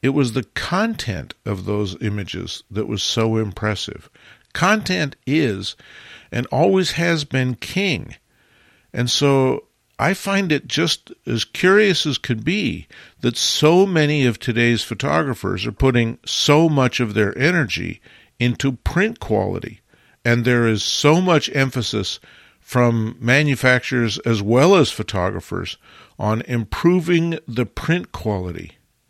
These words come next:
when it seems to me pretty self-evident that if we need to improve anything, it's the content of our images, because an image with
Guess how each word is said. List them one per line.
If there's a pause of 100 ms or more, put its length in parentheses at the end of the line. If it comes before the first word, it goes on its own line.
(760)
when
it
seems
to
me (300)
pretty
self-evident (720)
that
if
we
need
to
improve
anything, (360)
it's
the
content (120)
of
our
images, (580)
because
an
image
with